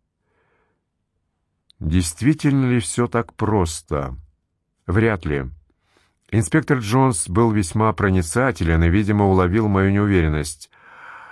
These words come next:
Полагаю, упомянутые джентльмены не склонны считать, что все так незатейливо.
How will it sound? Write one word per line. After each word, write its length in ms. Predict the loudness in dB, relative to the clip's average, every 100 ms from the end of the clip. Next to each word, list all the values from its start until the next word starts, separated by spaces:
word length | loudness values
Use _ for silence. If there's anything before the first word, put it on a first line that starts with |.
| -20 -20 -20 _ _ _
Полагаю, 520 | 0 2 2 2 2 2
упомянутые 640 | 2 2 2 2 0 0
джентльмены 1040 | 0 0 0 0 0 0 0 2 0 0 -6 -6
не 220 | -2 0
склонны 440 | -2 -2 0 0
считать, 500 | -2 -2 -4 0 0
что 200 | -2 -4
все 220 | -2 -2 -2
так 220 | -2 -2
незатейливо. 1120 | -2 0 -2 -2 -2 -2 -4 -4 -6 -10